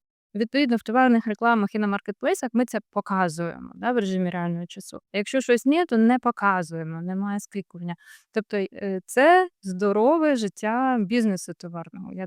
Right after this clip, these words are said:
дуже вам дякую за те, що зроблено, працює, і тепер наші продавці в онлайні, які щось виробляють, продають, можуть використовувати. Можна таке в-,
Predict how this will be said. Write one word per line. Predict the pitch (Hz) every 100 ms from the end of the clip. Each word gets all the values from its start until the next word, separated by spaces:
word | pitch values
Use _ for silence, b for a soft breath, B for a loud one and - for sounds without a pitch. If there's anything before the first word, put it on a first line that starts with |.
| 180 190
дуже | 190 254 226
вам | 190 180
дякую | 180 294 - 254 196
за | 180
те, | 226 285
що | 294 - 226 214 185 _
зроблено, | 214 175 220 392 269 180 160 - _ _ -
працює, | 196 - 262 320 359 214 -
і | 208
тепер | 226 202 247 302 262
наші | 202 226 - 220 196 -
продавці | 196 196 - 220 175 -
в |
онлайні, | 185 180 220 370 381
які | 294 247
щось | - -
виробляють, | 202 208 190
продають, | 185 180 226 349
можуть | 220 302 294
використовувати. | 233 - 247 - 180 160 - b _ _ 247
Можна | 240 320 320
таке | 262 233
в-, | 190